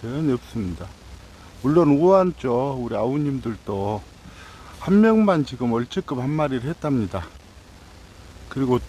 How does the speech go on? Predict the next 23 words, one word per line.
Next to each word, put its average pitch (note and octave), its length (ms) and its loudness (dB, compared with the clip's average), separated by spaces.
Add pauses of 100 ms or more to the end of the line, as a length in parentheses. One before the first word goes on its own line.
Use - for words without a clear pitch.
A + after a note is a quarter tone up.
(340)
두 D3+ 120 -6
사람은 C#3 680 4 (760)
입질 C3+ 340 0
한 C3+ 160 2
번 A#2+ 160 0
못 A#2 160 -2
받고 F#2+ 400 -4 (1160)
아마도 C3+ 720 6
이렇게 B2+ 300 -4
입질이 E3 360 -4
없는 D3 400 2
이유가 G#2+ 720 0 (1600)
이틀 G3+ 640 2
전부터 C#3 840 0
기온이 E3 400 2
갑자기 D3 600 -2
한 A#2+ 140 -2
십 - 180 -10 (120)
도 A#3 180 4
이상 D3+ 360 2
지금 G2 280 -6
차이가 F#3 300 0
납니다. G#2+ 320 0